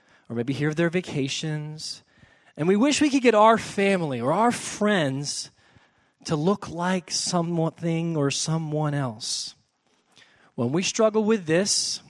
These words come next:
we're more focused on what we want our home to be like rather than being grateful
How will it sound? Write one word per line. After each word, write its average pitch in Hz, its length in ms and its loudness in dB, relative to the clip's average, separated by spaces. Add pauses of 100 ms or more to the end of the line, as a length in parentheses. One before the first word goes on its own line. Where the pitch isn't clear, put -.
(1040)
we're 131 120 -2
more 151 220 0
focused 180 560 0
on 160 180 0
what 175 220 2
we 170 100 2
want 180 280 0
our 175 140 2
home 175 260 0
to 175 120 -4
be 190 200 -6
like 143 480 -4 (760)
rather 123 280 -4
than 127 200 -4
being 127 220 -4
grateful 110 680 -8